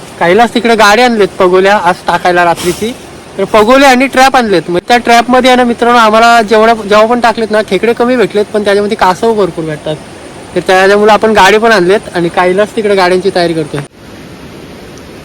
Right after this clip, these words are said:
पण इकडे आपली चूल तयार आहे. अं, चूल मस्तपैकी पेटवूया,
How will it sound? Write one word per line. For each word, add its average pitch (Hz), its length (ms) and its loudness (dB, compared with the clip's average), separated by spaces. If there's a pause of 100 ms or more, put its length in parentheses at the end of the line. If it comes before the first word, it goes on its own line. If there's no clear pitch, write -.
पण 156 80 -8
इकडे 151 240 -2
आपली 165 180 -4
चूल 202 340 -8
तयार 175 200 0
आहे. 165 160 0 (140)
अं, 147 200 -4
चूल 185 360 -6
मस्तपैकी 170 480 -10
पेटवूया, 175 400 -2